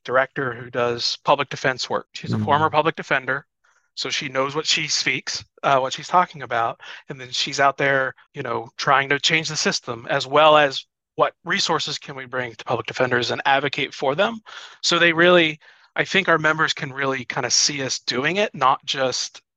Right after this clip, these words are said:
Speaker 1: yeah, we do trainings and we do member
Speaker 2: Mm.
Speaker 1: benefits, but we started during the Obama administration, our pro bono work. So it's,
Speaker 2: Mm.
Speaker 1: uh, we bring in volunteer attorneys. Under his administration, he started a clemency program.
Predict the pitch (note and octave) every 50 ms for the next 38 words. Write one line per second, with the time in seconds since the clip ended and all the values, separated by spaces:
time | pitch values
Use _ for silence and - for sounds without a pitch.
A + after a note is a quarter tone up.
0 | _ _ _ _ C3+ C3+ C#3+ C#3+ D3+ D#3+ D3+ - - E3+ D#3 D#3 D#3 D#3 D#3 D3
1 | D3 C3+ B2+ C3 B2 B2 B2+ B2 B2+ B2+ _ - C#3 C3 C3 B2+ B2+ A#2+ B2+ C3+
2 | C#3 C#3 A2 G2+ A#2+ A#2 A2+ - - - - - A2 B2+ - _ - - - -
3 | - - - - _ - C#3+ D3 D3+ D#3 E3 D#3 - - - - E3+ D#3 D#3 D#3+
4 | D3 C#3+ C#3 C3+ C3 C3 - - _ _ - C3 C3 B2+ B2+ B2 A#2+ A#2 A#2 B2
5 | C3 D3 D#3 D3+ C#3 C3 B2+ A#2+ B2 - - - A#2+ A#2 A2 - - - A#2+ A#2
6 | A#2 A#2 _ _ _ _ - E3+ C#3 - - - - - D3+ A#2+ A#2+ B2 B2 C3+
7 | D#3+ E3+ G#3+ - - - - _ _ _ _ _ _ _ - - B2+ B2 A#2+ G2+
8 | G2+ G2+ G2 F#2 G2+ A#2 B2 A#2+ A2+ B2+ B2 A#2 _ _ _ _ _ - C#3 C3
9 | B2+ B2+ B2 B2 C3 C3 C3 C3 - - C3 B2 B2+ - - G3+ G3 F#3+ F#3+ F#3
10 | F3+ F3 - - - _ _ _ - C#3 C3+ B2 B2 B2 A#2 D#3 E3+ E3 E3+ D#3+
11 | D#3 D#3 - - D#3+ D3+ C#3+ C3+ - - D3+ C#3 C3+ C#3 C#3+ D3 C#3 - - -
12 | - C#3+ C3+ B2+ A#2+ A#2+ A2+ - - D3+ D3 D#3+ - - F3+ - - F3+ F#3 F#3+
13 | G#3+ G#3+ A3+ A3 A3